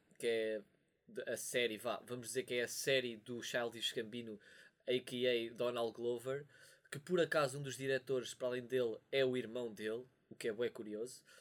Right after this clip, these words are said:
mais alguns quantos que obviamente ninguém sabe o nome,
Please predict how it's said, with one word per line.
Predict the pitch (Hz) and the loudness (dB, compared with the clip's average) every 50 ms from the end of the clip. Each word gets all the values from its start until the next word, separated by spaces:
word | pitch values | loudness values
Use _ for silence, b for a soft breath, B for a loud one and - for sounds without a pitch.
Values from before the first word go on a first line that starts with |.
| B B | B B
mais | - 117 117 117 113 107 | -8 -2 0 0 0 0
alguns | 113 110 104 113 110 101 | -2 -4 -4 -6 -12 -12
quantos | - - 113 107 101 - | -8 -6 -6 -6 -6 -8
que | - - - 113 107 104 | -12 -10 -8 -8 -4 -2
obviamente | 110 110 104 104 117 110 113 110 107 - | -2 -4 -4 -6 -8 -8 -8 -10 -10 -10
ninguém | 123 117 117 117 | -10 -6 -6 -6
sabe | - - 127 123 120 127 | -6 -4 -4 -4 -4 -4
o | 131 | -4
nome, | 135 147 156 156 | -2 -2 -2 -2